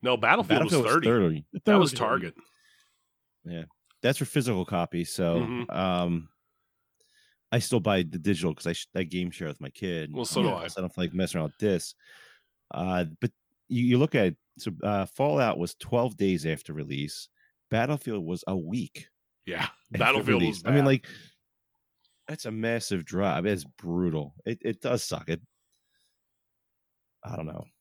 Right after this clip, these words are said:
Speaker 2: I, usually you're kinda used to, like, games like Assassin's Creed that comes out early fall, and by December it's thirty dollars, and you know
Speaker 1: Yeah.
Speaker 2: how that's, how that works.
Speaker 1: Mm-hmm.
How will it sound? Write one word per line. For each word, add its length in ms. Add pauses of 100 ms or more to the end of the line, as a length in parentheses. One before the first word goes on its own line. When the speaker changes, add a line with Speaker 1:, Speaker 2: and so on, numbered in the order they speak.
(400)
Speaker 2:
I, 60
usually 380
you're 100
kinda 240
used 280
to, 100
like, 220
games 320
like 140
Assassin's 500
Creed 420
that 160
comes 280
out 200
early 380
fall, 480 (600)
and 140
by 260 (640)
December 560
it's 140
thirty 240
dollars, 360
and 80
you 80
know 100
Speaker 1:
Yeah. 60
Speaker 2:
how 140
that's, 220
how 100
that 180
works. 340
Speaker 1:
Mm-hmm. 240